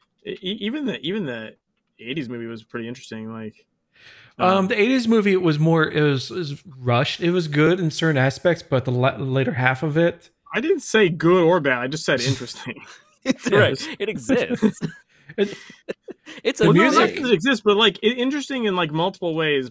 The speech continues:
Speaker 1: partly because of its age and its time, like, what
Speaker 2: Yeah.
Speaker 1: they were
Speaker 3: Yeah.
Speaker 1: able to do with their budget. Like,
Speaker 2: And it's got
Speaker 1: it's
Speaker 2: music by
Speaker 1: interesting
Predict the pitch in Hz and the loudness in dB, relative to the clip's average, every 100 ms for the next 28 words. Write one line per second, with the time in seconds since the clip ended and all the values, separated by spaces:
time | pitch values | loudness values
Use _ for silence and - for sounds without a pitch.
0 | - - 190 185 165 147 160 147 135 123 | -8 -4 -2 -2 -4 -4 -6 -4 -6 -8
1 | - 139 139 139 127 - 123 113 - 139 | -4 -2 -2 -6 -10 -14 -14 -10 -6 -4
2 | 139 127 123 - _ _ _ - 139 147 | -4 -6 -10 -14 _ _ _ -6 -2 0
3 | 135 127 127 90 123 117 131 131 123 - | 0 0 -2 -4 -8 -6 -4 -4 -6 -10
4 | 113 156 165 151 156 143 127 123 117 143 | -8 -2 -2 0 -2 -2 -4 -6 -4 -2
5 | 175 214 170 170 190 180 202 170 180 185 | 0 2 2 4 4 2 2 0 2 4